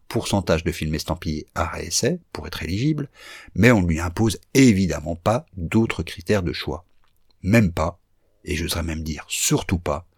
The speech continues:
d'origine géographique. Imposer par exemple la programmation de films belges serait la meilleure façon de créer un cinéma d'État, un cinéma pour le coup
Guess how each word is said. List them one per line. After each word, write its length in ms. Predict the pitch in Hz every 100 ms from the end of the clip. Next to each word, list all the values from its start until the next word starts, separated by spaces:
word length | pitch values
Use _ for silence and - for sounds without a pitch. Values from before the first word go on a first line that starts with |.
| _ _
d'origine 460 | 90 85 82 80 90
géographique. 680 | 80 78 80 - - - - _ _ _ _ _ _ _ _
Imposer 400 | - 85 104 95
par 160 | 87 85
exemple 320 | 90 85 85
la 60 | 90
programmation 540 | - 82 85 85 87
de 80 | 76
films 240 | - 76
belges 300 | 80 123 110
serait 280 | - 95 107
la 120 | 92
meilleure 440 | 98 82 87 90 85
façon 340 | 90 - 85
de 100 | 85
créer 300 | 80 80 73
un 80 | 80
cinéma 400 | - 78 85 87
d'État, 440 | 76 87 - 71 _ _ _ _ _
un 80 | -
cinéma 480 | - 80 76 76 85 -
pour 200 | 107 95
le 100 | 80
coup 280 | - -